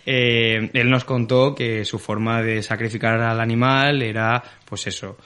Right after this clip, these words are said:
adecuada, les dormían, no sufrían, porque además también dicen, y, y si alguien que nos escucha es entendido sobre esto, sería genial que nos, nos, nos lo explicara bien con el número de, puede escribir al número de WhatsApp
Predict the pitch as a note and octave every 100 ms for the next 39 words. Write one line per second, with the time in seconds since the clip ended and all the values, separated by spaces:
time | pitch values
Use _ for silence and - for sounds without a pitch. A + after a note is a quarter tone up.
0 | _ - G2 G2 B2 B2 B2+ B2+ B2+ B2+
1 | B2+ A2 G2+ G#2 A2+ B2+ B2+ B2 B2 B2
2 | C3 A#2 A2+ - A2 - B2 A#2+ B2 -
3 | - - C#3 F#3 F3 D3+ C#3+ D3 A#2 A2+
4 | A#2+ C3+ - - - - - C3 C#3 -
5 | A#2+ D3 - - A#2 G#2 G2+ G2 - G2+
6 | A2+ G2+ G#2+ A2 A2+ A2+ A2+ A2+ A2 A2+
7 | - A#2 G#2+ A2 A2 A2+ A#2 G#2+ A2+ G#2+
8 | A2 G#2+ - G2 - _ - - G#2+ -
9 | A2 A2 G#2 G#2+ G#2+ G2 - A2+ G2+ -
10 | - - - B2 A#2 A#2 - A2+ A2+ A2+
11 | A2 A#2 A#2 G#2+ G#2+ G2+ G2 G2 G#2+ A2+
12 | A2+ A2+ A#2 A2+ A#2+ A#2+ A#2+ B2+ B2 A2+
13 | A#2 A#2+ A#2+ A#2+ - A#2 G#2+